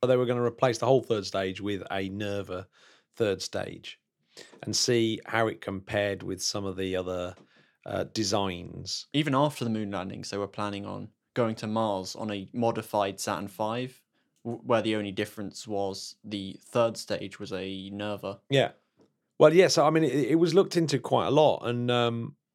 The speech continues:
Speaker 1: uh, and the actual, I mean, nasa consider nerva a highly successful program. In other words, it met all the design goals it was going for.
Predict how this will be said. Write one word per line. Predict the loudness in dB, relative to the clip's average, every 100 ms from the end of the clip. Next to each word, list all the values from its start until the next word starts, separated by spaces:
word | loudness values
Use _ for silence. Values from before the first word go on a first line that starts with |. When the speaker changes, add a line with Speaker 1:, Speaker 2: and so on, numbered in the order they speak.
| _ 0
Speaker 1:
uh, | 2 2 -2 _ 2
and | 2 0 -6 _ _ _ _ 4
the | 4
actual, | 6 4 4
I |
mean, | 4 4 0 _ _ _ _ _
nasa | 4 4 4 2 2 2
consider | 0 2 2
nerva | 2 0 2 0 0
a | 0
highly | -2 0 2 2 0
successful | -4 -6 -4 -4 -4 -6 0
program. | 4 4 2 -4
In | 2
other | 4 6
words, | 4 2
it | -2 -4
met | -2 0 0 -4 _ _ _ _ _ _ _
all | 6 8 6
the | 4
design | 2 0 2 2 0
goals | -2 -4 -6 -10
it | -10
was | -2
going | 0 0 -2
for. | -6 -10 -10